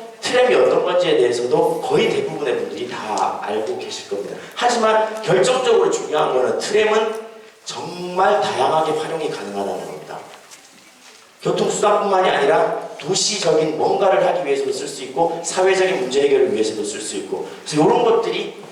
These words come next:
다 트램으로 가능하다는 어떻게 보면은 거의 뭐 모든 쪽에 해결할 수 있는 만능 뭐 그런 형태로 가기까지는 하는데 사실 거기는 아니지만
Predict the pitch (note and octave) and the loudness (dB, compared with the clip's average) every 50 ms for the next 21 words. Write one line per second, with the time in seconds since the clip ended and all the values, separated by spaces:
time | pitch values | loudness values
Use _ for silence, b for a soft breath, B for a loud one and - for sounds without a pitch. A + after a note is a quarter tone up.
0 | - - - - - F3+ F#3+ F#3+ F#3+ - - F#3+ - - - - - - - - | -18 -16 -14 -8 -2 0 2 2 2 2 0 -2 -4 -6 -10 -14 -18 -20 -20 -20
1 | - - - - - - G3+ G#3+ G3+ F#3 E3+ D#3 - - - F3+ D#3+ D#3 D#3 D3+ | -20 -20 -20 -18 -8 -2 2 2 4 4 4 4 4 2 2 0 -2 -2 -2 -4
2 | C3 - - - - - - - - - - - - - - - - - - - | -4 -4 -2 0 0 0 0 0 -2 -6 -8 -12 -14 -18 -18 -20 -20 -20 -20 -8
3 | - E3+ - - - G#3 A3 A3+ A3+ G3+ G3 F#3 - - C3 - - - - - | -4 -4 -2 0 2 2 4 4 4 4 4 2 2 2 0 -2 -6 -8 -12 -14
4 | - - - - - - D3+ D3+ D3+ D3 D#3+ D#3 D3+ - - - - - - - | -18 -20 -20 -18 -12 -2 0 2 2 2 0 0 -4 -4 -6 -8 -8 -10 -10 -14
5 | - - - - - - - - - - - - - - - - - - - - | -16 -16 -18 -18 -18 -20 -20 -20 -20 -20 -20 -20 -20 -20 -20 -20 -20 -20 -20 -20
6 | - - - - - - - - - B2 A#2+ - - - F#3 F#3 A3 G#3 A#3 - | -20 -20 -20 -20 -20 -20 -20 -16 -10 -4 -2 0 0 2 4 4 4 4 4 2
7 | - A3 G3+ F3+ - F#3 F#3 F3+ F3 E3 D3 - E3+ E3+ E3+ E3+ E3+ E3+ E3+ - | 2 0 -2 -2 0 0 0 0 2 0 0 0 2 2 2 4 2 2 0 -2
8 | - - - - - - - D#3+ F#3 G#3 G#3+ A3 G#3+ G#3 G3+ - - - - - | -2 -4 -2 -2 -2 -2 -4 -2 2 4 4 4 4 2 0 0 2 2 4 2
9 | - - - - - D#3 E3+ F3+ F3+ F3 F#3 G3+ G3+ G3 G3 F3 D#3+ - G3+ F#3 | 2 0 0 -2 -4 -2 0 0 0 0 0 -4 -4 -2 0 2 4 6 6 6
10 | E3 D3+ - - - D3+ D#3 D#3 D#3 D3+ C#3 C3+ - - - - - D#3 - - | 6 4 2 2 0 0 0 0 0 0 0 0 0 0 -2 -4 -6 -6 -6 -6
11 | E3 - - - - F#3 F3+ F3+ F3 - - - - - G#3 G3+ F#3+ F3+ E3 - | -6 -6 -8 -10 -10 -10 -10 -10 -10 -8 -8 -6 -6 -4 -4 -4 -2 -2 -2 -4
12 | - - - - - - - - - B2 C#3 D3+ D3+ D3+ D3 - | -4 -6 -6 -6 -4 -4 -4 -4 -4 -4 -2 0 0 0 -2 -4